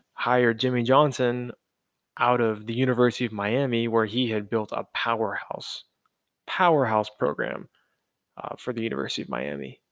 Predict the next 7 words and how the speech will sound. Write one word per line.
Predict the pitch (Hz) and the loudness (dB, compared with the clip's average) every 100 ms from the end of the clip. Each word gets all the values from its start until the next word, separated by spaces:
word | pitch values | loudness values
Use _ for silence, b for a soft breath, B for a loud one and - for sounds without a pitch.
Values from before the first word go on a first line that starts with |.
| _ _ _ _ _ _ _ _ _ _ _ | _ _ _ _ _ _ _ _ _ _ _
So | - 127 | -2 2
he | |
took | 165 160 | 2 4
over | 160 151 | 6 6
in | 143 | 4
nineteen | 139 147 | 2 0
eighty-nine. | 139 135 135 131 | -2 -2 -2 -4